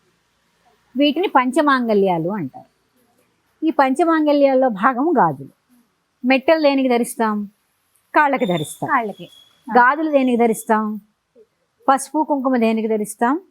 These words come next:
Speaker 1: సౌభాగ్యానికి చిహ్నంగా ధరిస్తూ ఉంటాం. పువ్వులు తలలో ధరిస్తాం. మరి చేతుకు ధరించేటటువంటి గాజులు దండేయడం ఏంటండి? కొత్తగా అనమాట, కొత్త విషయం. అంటే, ఆ,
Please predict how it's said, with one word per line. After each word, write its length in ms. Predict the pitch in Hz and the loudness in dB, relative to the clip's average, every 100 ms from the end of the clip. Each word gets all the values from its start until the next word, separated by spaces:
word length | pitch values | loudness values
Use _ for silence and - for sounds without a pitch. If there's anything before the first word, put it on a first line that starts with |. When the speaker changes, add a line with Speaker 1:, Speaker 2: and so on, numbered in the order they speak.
| _ | _
Speaker 1:
సౌభాగ్యానికి 680 | 254 226 240 214 208 202 - | 0 2 0 -2 -4 -6 -10
చిహ్నంగా 400 | 214 233 202 269 | -8 -6 -2 2
ధరిస్తూ 460 | 330 180 170 - 175 | 2 0 -6 -8 -6
ఉంటాం. 320 | 151 147 139 - _ _ _ 349 | -6 -12 -16 -20 _ _ _ -2
పువ్వులు 260 | 302 349 | 2 4
తలలో 320 | - 240 233 | 4 2 2
ధరిస్తాం. 440 | 254 175 160 - 156 _ _ _ _ - | 0 -2 -4 -10 -18 _ _ _ _ -4
మరి 140 | 339 - | -2 2
చేతుకు 300 | 262 254 320 | 2 4 2
ధరించేటటువంటి 760 | 330 320 320 320 311 311 285 269 | 2 2 2 0 0 0 0 2
గాజులు 320 | 233 247 277 | 2 2 0
దండేయడం 380 | 240 247 294 302 | 0 2 2 2
ఏంటండి? 760 | 285 240 180 170 180 233 262 247 _ _ _ _ _ _ _ _ _ _ _ | 0 0 -4 -4 -4 -4 -8 -12 _ _ _ _ _ _ _ _ _ _ _
కొత్తగా 400 | 233 - - 330 | -10 -4 -2 0
అనమాట, 280 | 294 254 190 | 0 -2 -4
కొత్త 240 | 277 285 392 | -4 -2 0
విషయం. 320 | 330 - 156 - _ _ _ _ _ _ _ - _ _ 240 | 0 0 -6 -10 _ _ _ _ _ _ _ -20 _ _ -4
అంటే, 520 | 269 349 320 370 370 _ _ _ _ _ _ _ _ _ _ | 0 4 4 2 -4 _ _ _ _ _ _ _ _ _ _
ఆ, 40 | - | -10